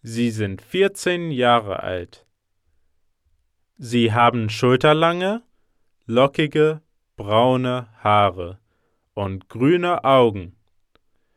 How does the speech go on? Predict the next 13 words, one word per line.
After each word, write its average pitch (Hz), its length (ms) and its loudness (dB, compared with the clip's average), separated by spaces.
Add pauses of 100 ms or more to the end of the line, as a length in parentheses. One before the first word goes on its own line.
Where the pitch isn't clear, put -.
(440)
Anastasia 131 1040 2
ist - 400 -12
bodenständig 110 1120 -2
und 101 280 -8
intelligent. 104 1000 -4 (1600)
Sie 120 240 0
ist 104 240 -4
manchmal 170 760 -2 (320)
stur 147 720 0 (220)
und 131 300 -8
nervig. 98 720 -4 (840)
Saskia 165 800 0
ist - 480 -12